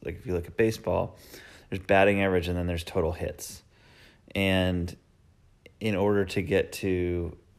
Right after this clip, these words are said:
you know, a thousand hits in your career, that doesn't necess-, you, there's a couple different ways that you can go about that. You can, um,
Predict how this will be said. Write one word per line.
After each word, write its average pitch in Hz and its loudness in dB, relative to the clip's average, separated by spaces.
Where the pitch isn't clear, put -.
you 92 -8
know, 82 -6
a - -8
thousand 90 0
hits 131 -2
in 113 -2
your 90 0
career, 85 -2
that 104 -2
doesn't 101 0
necess-, 95 -6
you, 95 -8
there's 95 0
a 95 -2
couple 95 -2
different 87 -4
ways 87 -4
that - -10
you 87 -6
can 85 -6
go 85 -2
about 95 0
that. - -6
You - -8
can, 85 -6
um, 82 -2